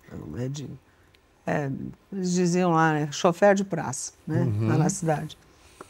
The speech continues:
Speaker 1: E a gente não tinha condição de ter fazenda, mas a cidade pequena, a gente tinha vizinhos que tinham fazenda. E aí, de vez em quando, alguém me convidava pra ir numa fazenda,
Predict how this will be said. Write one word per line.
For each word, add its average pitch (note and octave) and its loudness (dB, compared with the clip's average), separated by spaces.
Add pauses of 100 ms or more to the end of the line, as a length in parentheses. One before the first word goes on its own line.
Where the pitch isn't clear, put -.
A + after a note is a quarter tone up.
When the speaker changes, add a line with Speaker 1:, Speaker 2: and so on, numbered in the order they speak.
(180)
Speaker 1:
E E3+ 8
a D#3+ 6
gente E3+ 0
não G#3+ 2
tinha G3 0
condição F3+ 0
de F3+ -4
ter F#3 0
fazenda, F3 4
mas F#3 4 (380)
a G3+ 2
cidade B3+ 6
pequena, F#3+ 4
a D#3 0
gente F#3 0
tinha A#3 4
vizinhos A#3 2
que A#3+ -4
tinham C4 2
fazenda. D3+ 2 (800)
E F#3 4
aí, G#3+ 6
de A#3 0
vez B3 4
em A#3+ 2
quando, A#3+ 6
alguém G3 4
me G3 2
convidava F#3 4
pra E3 4
ir F3+ 6
numa E3 2
fazenda, E3 2